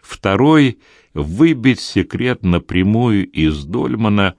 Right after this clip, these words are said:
хитростью или угрозами. Девиз дня побуждал нас отказаться от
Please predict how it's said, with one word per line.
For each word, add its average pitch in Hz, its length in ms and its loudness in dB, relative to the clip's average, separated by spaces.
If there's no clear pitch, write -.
хитростью 127 1000 -4
или 175 240 -4
угрозами. 160 800 -6
Девиз 160 680 -2
дня 170 440 -4
побуждал 113 920 -2
нас 135 500 -2
отказаться 95 1200 -4
от - 420 -8